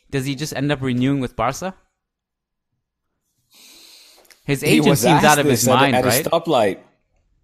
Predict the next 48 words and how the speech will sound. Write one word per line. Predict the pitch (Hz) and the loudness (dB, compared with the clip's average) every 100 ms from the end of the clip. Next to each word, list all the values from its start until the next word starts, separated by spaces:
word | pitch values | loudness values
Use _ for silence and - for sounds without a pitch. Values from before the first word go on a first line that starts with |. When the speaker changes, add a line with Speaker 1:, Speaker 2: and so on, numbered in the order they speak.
| - 127 | -20 -12
Speaker 2:
He | 123 143 | -6 -4
was | 139 120 | -2 -2
asked, | 135 139 - - _ - | -2 -2 -6 -14 _ -4
uh, | 110 104 101 | -2 0 -2
a | |
couple | 113 110 113 | -4 -6 -4
days | 120 123 120 | -2 -2 -2
ago. | 107 | -2
I | 104 | -2
don't | |
know | 107 | -2
if | 107 - | -6 -6
you | 110 104 76 | -6 -6 -8
saw | - 107 | -4 -2
that | 98 | -2
video | 101 113 113 | -4 -2 -2
that | 104 | -2
went | 98 98 92 | -4 -6 -4
Speaker 1:
No. | |
Speaker 2:
viral. | 101 113 101 92 90 - - - - _ | 0 0 0 -4 -8 -14 -20 -20 -20 _
They | - | -4
were | 135 | -2
like, | 139 135 | 0 0
"Yo, | 202 190 | 2 2
Dembele, | 190 185 214 202 | 2 2 4 4
Dembele." | 202 208 208 117 | 4 2 0 0
I | 120 | -4
think | - 135 | -6 -4
it | |
was | 120 104 | -4 -4
in | |
France, | 95 117 113 104 104 - | -6 -4 -2 -2 -6 -8
'cause, | 101 95 | -8 -4
well, | 101 85 | -4 -4
they | |
were | 85 | -10
speaking | - 104 98 | -10 -10 -10
in | 90 | -10
French. | - 92 92 - _ - - - _ | -8 -10 -10 -16 _ -20 -20 -20 _
Um, | - 101 101 101 98 98 95 95 - _ _ _ | -4 0 2 2 2 0 -2 -6 -10 _ _ _
they're | - 117 | -4 -2
like, | 110 151 | -2 -2
you | |
know, | 147 | -4
"You | 143 | -2
going | 139 185 | -2 -2
to | 175 | -2
Chelsea?" | 185 196 196 208 208 202 151 - | 0 0 2 2 2 2 -2 -8